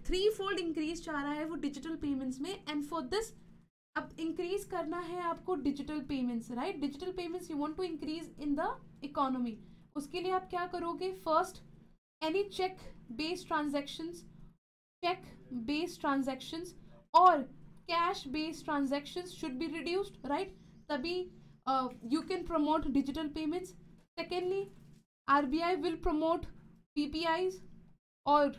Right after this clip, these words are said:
कार्ड ट्रांजैक्शंस और मोबाइल ट्रांजैक्शंस। This is wallet, wallet कह सकते हैं पीपीआई को, वॉलेट बेस्ड ट्रांजैक्शंस को इंक्रीज करना चाह रहा है, राइट? And in order to facilitate this,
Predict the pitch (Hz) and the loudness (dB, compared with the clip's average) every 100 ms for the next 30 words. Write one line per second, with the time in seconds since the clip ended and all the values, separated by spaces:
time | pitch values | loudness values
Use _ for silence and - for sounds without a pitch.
0 | - - - - _ _ _ _ _ _ | -12 -18 -20 -20 _ _ _ _ _ _
1 | _ - 302 320 - 339 320 302 302 - | _ 6 6 6 2 2 2 0 -4 -10
2 | 349 359 349 - - - _ 302 320 381 | -10 -10 -12 -18 -20 -20 _ 6 8 8
3 | 381 - - 247 285 277 277 294 - 277 | 2 -16 -8 0 4 4 2 0 0 0
4 | 254 247 - 240 214 220 277 311 254 240 | 0 -4 -4 -6 -4 -4 -2 -4 -2 2
5 | 254 269 262 - 240 269 311 349 311 277 | 4 4 0 -6 0 2 2 -2 -2 -2
6 | 269 - 302 294 285 269 269 254 247 269 | -2 -6 -6 -4 -4 -2 -4 -4 -4 -2
7 | 254 269 285 240 277 285 285 254 240 - | 2 2 0 -2 -2 -2 -2 -2 -4 -4
8 | 294 285 427 - - - _ 311 294 311 | -4 -2 -2 -2 -10 -20 _ -2 0 2
9 | 294 330 - 285 262 254 254 226 214 208 | 0 -2 -2 0 0 0 0 -2 -4 -10
10 | - - - 269 349 381 - - - _ | -16 -20 -8 -4 -2 -4 -10 -20 -20 _
11 | _ 320 349 403 - 359 339 359 453 - | _ 0 0 0 -4 -2 2 2 2 0
12 | - 370 370 311 330 320 320 - 302 311 | -2 -2 -2 -2 -2 -4 -4 -2 -4 -2